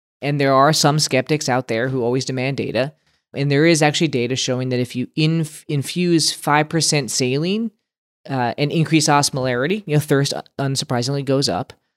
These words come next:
Uh, but the same data shows that as soon as you dr-, allow those people to drink, the thirst plummets,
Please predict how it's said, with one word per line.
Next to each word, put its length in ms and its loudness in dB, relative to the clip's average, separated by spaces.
Uh, 160 0
but 140 0
the 60 6
same 300 4
data 200 6
shows 340 4
that 120 6
as 160 2
soon 340 4
as 160 6
you 120 4
dr-, 200 -4
allow 440 4
those 280 2
people 360 -2
to 120 0
drink, 460 -6
the 120 -8
thirst 460 -2
plummets, 560 -6